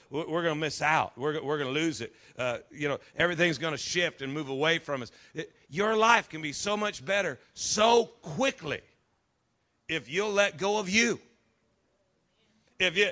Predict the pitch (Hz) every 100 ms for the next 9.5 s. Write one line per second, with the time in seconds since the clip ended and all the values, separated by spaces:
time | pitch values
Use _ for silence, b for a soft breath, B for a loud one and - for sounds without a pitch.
0 | - B 214 247 247 233 208 196 - 180
1 | 180 180 160 185 214 208 185 160 170 185
2 | 214 165 139 160 170 175 226 254 202 165
3 | 165 151 - 202 214 190 143 139 - 190
4 | 214 220 143 B B 165 160 - - 196
5 | 262 277 233 220 - 180 - - 214 233
6 | 220 185 110 143 185 135 123 - _ _
7 | _ _ _ _ _ _ _ _ _ _
8 | 160 220 269 233 233 262 208 139 - 214
9 | 214 - 165 143